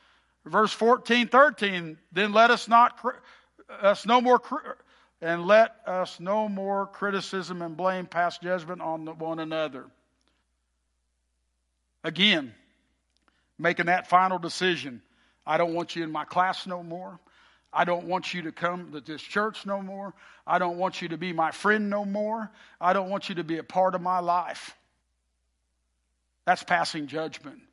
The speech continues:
Welcoming somebody is, "Yeah, we, we're not going, we're not agreeing on this, but I love you and we're gonna continue to work this out with fear and trembling." We're gonna try to, to allow the Holy Spirit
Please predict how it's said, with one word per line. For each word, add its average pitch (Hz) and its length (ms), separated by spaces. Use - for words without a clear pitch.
Welcoming 202 440
somebody 190 520
is, 170 160
"Yeah, 208 260
we, 208 300
we're 208 140
not 247 280
going, 247 320
we're 240 80
not 254 200
agreeing 240 420
on 196 240
this, 202 380
but 190 140
I 247 140
love 247 320
you 254 100
and 226 140
we're 262 100
gonna 220 160
continue 247 580
to 202 100
work 202 360
this 247 280
out 254 320
with 175 180
fear 262 280
and 226 100
trembling." 208 560
We're 208 120
gonna 262 180
try 262 440
to, 208 180
to 220 340
allow 262 240
the 214 100
Holy 285 300
Spirit 233 580